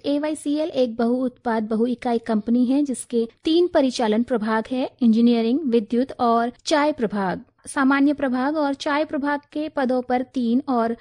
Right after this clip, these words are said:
पाँच वर्ष की अवधि के लिए संविदा के आधार पर भर्ती हेतु उपयुक्त उम्मीदवारों से आवेदन आमंत्रित किए जाते हैं। पद का नाम महाप्रबंधक, कार्यकारी निदेशक। तीन वर्षों के लिए संविदा आधार पर एक पद रिक्त है, जिसके लिए ग्रेड होगा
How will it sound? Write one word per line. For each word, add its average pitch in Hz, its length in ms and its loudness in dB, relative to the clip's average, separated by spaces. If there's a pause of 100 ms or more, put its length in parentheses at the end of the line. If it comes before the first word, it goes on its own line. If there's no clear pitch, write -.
पाँच 294 320 0
वर्ष 311 200 0
की 320 100 -6
अवधि 302 280 0
के 311 160 -4
लिए 294 180 0
संविदा 240 420 0
के 262 140 -4
आधार 233 340 -2
पर 247 200 -2
भर्ती 226 420 -2
हेतु 233 400 -2
उपयुक्त 294 360 -2
उम्मीदवारों 277 460 2
से 294 200 -4
आवेदन 262 420 0
आमंत्रित 254 400 0
किए 277 200 -2
जाते 269 360 -2
हैं। 269 180 -2 (200)
पद 302 280 0
का 349 120 -2
नाम 330 260 -2
महाप्रबंधक, 262 880 0
कार्यकारी 233 480 -2
निदेशक। 247 540 -2 (220)
तीन 330 200 0
वर्षों 330 320 -2
के 330 160 -8
लिए 320 180 -4
संविदा 262 480 -2
आधार 254 260 -4
पर 262 320 -6 (260)
एक 247 300 0
पद 247 180 -2
रिक्त 247 300 -2
है, 277 260 -4 (100)
जिसके 269 300 -6
लिए 302 180 0
ग्रेड 269 300 0
होगा 277 320 -2